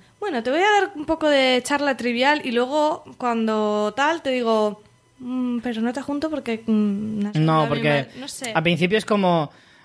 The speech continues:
Speaker 2: "No, no quiero empezar una guerra contra ti porque ya veo que las cosas están un poco chungas", e
Speaker 1: Hostia.
Speaker 2: intenta evitar el tema, pero cuando él, él le saca el te-, es que no recuerdo quién saca el tema, él o ella. Ah, sí, él que le dice, "¿Estás enfadada conmigo?".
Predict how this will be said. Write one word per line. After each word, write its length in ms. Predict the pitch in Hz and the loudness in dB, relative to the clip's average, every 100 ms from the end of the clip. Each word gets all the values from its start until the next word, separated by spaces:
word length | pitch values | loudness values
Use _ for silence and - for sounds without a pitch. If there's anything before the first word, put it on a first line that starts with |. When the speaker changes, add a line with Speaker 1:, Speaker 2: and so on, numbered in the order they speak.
| - | -8
Speaker 2:
"No, 300 | 160 170 165 | -2 0 0
no 180 | 175 175 | 0 0
quiero 540 | 185 185 196 202 - - - | 2 2 2 0 -6 -18 -10
empezar 420 | 151 139 131 147 | -6 -4 -2 0
una 180 | 156 165 | 2 4
guerra 240 | 170 170 165 | 4 2 2
contra 320 | 165 165 160 | 2 0 2
ti 160 | 196 | 0
porque 320 | 175 135 135 131 | 0 -4 -2 0
ya 160 | 143 | 2
veo 180 | 151 156 | 2 2
que 80 | 151 | 2
las 140 | 151 | 0
cosas 220 | 190 160 | 0 0
están 180 | 127 147 | 0 -2
un 80 | 147 | 0
poco 160 | 156 160 | 0 0
chungas", 460 | 202 208 202 240 | 2 2 2 0
e 40 | - | 0
Speaker 1:
Hostia. 100 | 180 | 2
Speaker 2:
intenta 340 | 165 175 208 | 2 2 2
evitar 200 | 208 220 | 2 2
el 120 | 185 | 2
tema, 260 | 185 185 127 | 2 2 0
pero 160 | 147 | 0
cuando 400 | 143 147 143 143 | 2 0 2 2
él, 320 | 170 196 180 - | 2 2 -2 0
él 360 | 185 208 127 - _ | 0 2 -2 -6 _
le 100 | 139 | -8
saca 220 | 131 156 180 | -2 0 2
el 100 | 170 | 0
te-, 160 | 214 | -2
es 80 | 160 | -2
que 100 | 196 | 0
no 120 | 202 | 0
recuerdo 260 | 190 170 160 | 2 0 0
quién 140 | 151 | -4
saca 160 | 151 135 | -2 -2
el 100 | 120 | -2
tema, 240 | 123 120 | -2 0
él 80 | 160 | 0
o 60 | 156 | 0
ella. 340 | 123 113 113 _ _ - - | 0 -4 -6 _ _ -12 -4
Ah, 80 | 196 | -2
sí, 200 | 220 175 | 0 0
él 180 | 196 156 | 0 0
que 120 | 160 | 0
le 80 | 156 | 0
dice, 160 | 131 | -2
"¿Estás 180 | 127 139 | -4 -2
enfadada 400 | 170 190 175 151 | 0 2 2 2
conmigo?". 540 | 131 135 156 233 - | 0 0 2 0 -2